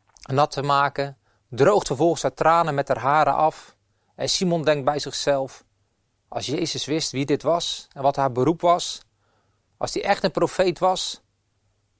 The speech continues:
dan zou hij niet zo met haar omgaan." En Jezus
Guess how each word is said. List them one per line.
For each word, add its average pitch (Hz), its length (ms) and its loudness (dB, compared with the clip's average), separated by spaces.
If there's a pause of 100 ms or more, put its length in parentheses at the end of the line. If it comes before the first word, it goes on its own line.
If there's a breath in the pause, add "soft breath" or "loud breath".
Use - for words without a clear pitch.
dan 135 100 -6
zou 160 200 4
hij 143 100 0
niet 160 140 -2
zo 170 120 0
met 151 180 0
haar 139 100 4
omgaan." 120 440 -8 (680)
En 135 100 2
Jezus 185 560 2